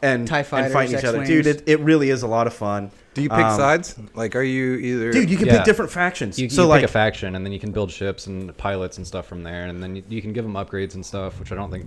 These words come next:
Speaker 4: Blake got into necessarily, but
Speaker 1: Yeah, I was playing the dumbed down, like, you're a
Speaker 2: Give him,
Speaker 1: new
Speaker 2: like, ion
Speaker 1: version.
Speaker 2: cannons and fucking
Speaker 1: Oh, yeah, shields and shit.
Speaker 2: Oh, baby.
Speaker 1: Uh, but e-, e-,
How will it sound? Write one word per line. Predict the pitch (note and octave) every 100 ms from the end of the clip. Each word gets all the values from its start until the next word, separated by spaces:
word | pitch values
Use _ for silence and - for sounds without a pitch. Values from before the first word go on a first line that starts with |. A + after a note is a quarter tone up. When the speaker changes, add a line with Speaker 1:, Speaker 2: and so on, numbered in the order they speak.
| E2
Speaker 4:
Blake | F2+ F2
got | F2+
into | F2 E2 G2 F#2 -
necessarily, | F#2+ - F#2+ F#2+
but | A2+
Speaker 1:
Yeah, | C3 C3
I | C#3
was | D#3+
playing | D3 D3 C3
the | A#2+ G#2
dumbed | G#2+ A2
down, | A2 G#2 G#2 G#2
like, | F#2+ F#2+ -
you're | G#2+
a |
Speaker 2:
Give | D#3
him, | D3+
Speaker 1:
new | C#3+
Speaker 2:
like, | C3+ -
ion | - B2 B2
Speaker 1:
version. | C3 C3
Speaker 2:
cannons | C3+ B2+ B2 B2+ B2 A#2+
and | A2+ A2
fucking | - A2+ A#2+ G#2+ G#2 G#2+ - -
Speaker 1:
Oh, | G3
yeah, | A#2 A#2+
shields | - C3+ B2+ C3
and | C#3
shit. | C#3+ C#3 - -
Speaker 2:
Oh, | A#2 A2+
baby. | F#2 F#2 G#2+ F2+
Speaker 1:
Uh, | A#2+ C3+ A#2+ G2+ F2+ G#2 _ _ _
but | D3 D#3 C#3+ - - - - - - -
e-, | F#3
e-, | -